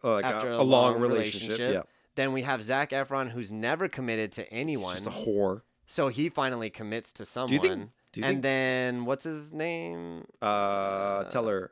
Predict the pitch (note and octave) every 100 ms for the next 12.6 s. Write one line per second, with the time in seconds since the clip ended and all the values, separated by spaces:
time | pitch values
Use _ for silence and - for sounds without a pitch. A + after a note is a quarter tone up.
0 | _ - G2+ F#2+ F#2 F2+ F#2+ _ - D3
1 | A2+ - B2+ C#3+ D#3+ - - D#3 C3 A#2
2 | G#2+ F#2+ F2 _ _ D3+ D3 C#3+ C#3+ C#3+
3 | _ _ _ - A3 A#3 F#3 G#3 C#4 -
4 | F4+ F#3 C3+ A#2 D#3+ F3+ C#3 - B2+ A#2+
5 | A#2 - _ - C#3 C3 C3 C3 - C#3
6 | C3+ C#3+ C#3 B2 C#3+ A#2 G#2 G#2 C3+ B2+
7 | F3+ B3 - A2 - C3+ C3+ A2 - B2+
8 | F#2 - G#2+ G2+ F#2 _ - G#2 G2+ F2+
9 | F2 C#3 B2+ A2 _ - B2+ B2 C3 C3
10 | - _ _ _ _ C#3+ - A#2 C3 A#2
11 | G#2 G2 A2 B2+ B2 A2 G#2+ A#2 C3 D3
12 | D3+ - _ - A#4